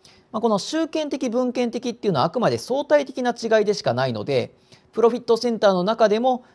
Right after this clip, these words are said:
相対的に集権的なサブユニットっていうのはあるでしょうし、逆にコストセンターの中では相対的に文献的なサブユニットっていうのはあるでしょうから、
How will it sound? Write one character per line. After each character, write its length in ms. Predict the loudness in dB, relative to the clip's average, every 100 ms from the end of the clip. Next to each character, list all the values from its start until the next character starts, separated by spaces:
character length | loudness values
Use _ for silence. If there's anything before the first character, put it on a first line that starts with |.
| _
相 240 | 0 2 6
対 160 | 6
的 180 | 4 0
に 120 | -2
集 240 | -2 -4 -2
権 200 | -4 -4
的 200 | -2 -2
な 200 | -2 -6
サ 220 | -2 2
ブ 60 | 4
ユ 80 | 4
ニ 160 | 2 -2
ッ 20 |
ト 120 | -4
っ 60 | -2
て 80 |
い 40 | 0
う 20 |
の 80 | 4
は 60 |
あ 40 | 2
る 60 |
で 100 | 2
し 80 | -6
ょ 40 | -8
う 40 |
し、 240 | -10 -16 _ _ _ _ -20 _ _ _ 0
逆 200 | 2 2
に 140 | -2
コ 160 | -4 -2
ス 60 |
ト 100 | 0
セ 160 | 0 0
ン 80 | 4
タ 80 | 4
ー 40 |
の 80 | 4
中 220 | 2 2
で 120 | 4
は 300 | 4 4 0 -8 _ _
相 240 | -2 2
対 180 | 6 6
的 160 | 6 0
に 160 | -4 -4
文 260 | -2 0
献 160 | 0 0
的 140 | -2
な 100 | -4
サ 140 | -2 0
ブ 100 | 2
ユ 60 |
ニ 80 | 0
ッ 40 | -2
ト 100 | -4
っ 80 | -4
て 80 | -2
い 20 |
う 20 |
の 80 | -2
は 80 | 0
あ 100 | 0
る 80 | 0
で 80 |
し 100 | -4
ょ 60 | -6
う 60 | -4
か 100 | 0
ら、 320 | 4 2